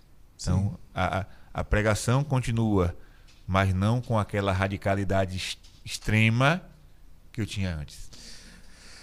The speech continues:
Speaker 2: Tem duas pessoas que eu vou pedir ao Nilson pra pegar lá na mala do carro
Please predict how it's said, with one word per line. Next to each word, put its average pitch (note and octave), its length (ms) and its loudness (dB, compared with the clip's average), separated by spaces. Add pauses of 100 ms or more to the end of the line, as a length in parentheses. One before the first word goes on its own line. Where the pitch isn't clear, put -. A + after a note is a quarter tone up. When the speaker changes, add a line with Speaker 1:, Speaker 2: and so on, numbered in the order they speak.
(320)
Speaker 2:
Tem G#3 140 -2
duas G#3 220 -2
pessoas E3 440 2
que C#3 320 2
eu B2+ 140 0
vou D#3+ 80 -8
pedir F3 220 -2
ao D3 100 4
Nilson B2 320 2
pra A#2 160 -2
pegar G#2 400 0
lá G2+ 420 2
na G#2+ 220 -2
mala G#2+ 300 0
do A2+ 100 -6
carro G2+ 540 -4